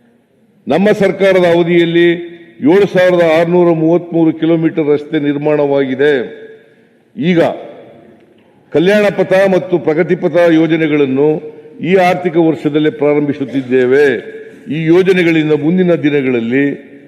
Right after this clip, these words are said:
ಮುಂದಿನ ತಿಂಗಳುಗಳಲ್ಲಿ ಆರು ಸಾವಿರ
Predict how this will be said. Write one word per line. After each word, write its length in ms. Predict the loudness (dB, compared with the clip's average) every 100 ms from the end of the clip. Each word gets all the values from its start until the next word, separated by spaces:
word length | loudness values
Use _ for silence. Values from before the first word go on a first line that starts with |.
| -18 -4
ಮುಂದಿನ 300 | -2 0 -2
ತಿಂಗಳುಗಳಲ್ಲಿ 880 | -2 0 0 0 -2 -2 0 0 -2 -6 -18 -12 -2
ಆರು 340 | 0 2 2
ಸಾವಿರ 640 | 0 -2 0 2 2 2